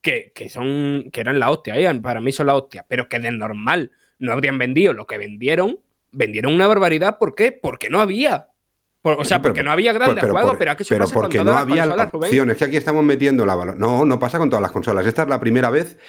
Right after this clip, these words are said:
Speaker 2: en el que no hacía falta casi, casi sacar nuevos títulos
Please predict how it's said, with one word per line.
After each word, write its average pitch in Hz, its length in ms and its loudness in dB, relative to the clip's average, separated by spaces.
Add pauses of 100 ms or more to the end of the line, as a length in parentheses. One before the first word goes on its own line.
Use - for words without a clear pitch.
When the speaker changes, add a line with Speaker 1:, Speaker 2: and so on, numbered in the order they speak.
(100)
Speaker 2:
en 104 180 2
el 98 160 2
que 90 480 0
no 117 220 4
hacía 135 260 0
falta - 380 -2
casi, 95 260 -6
casi 113 220 -2
sacar 98 340 -2
nuevos 101 320 0
títulos 160 520 2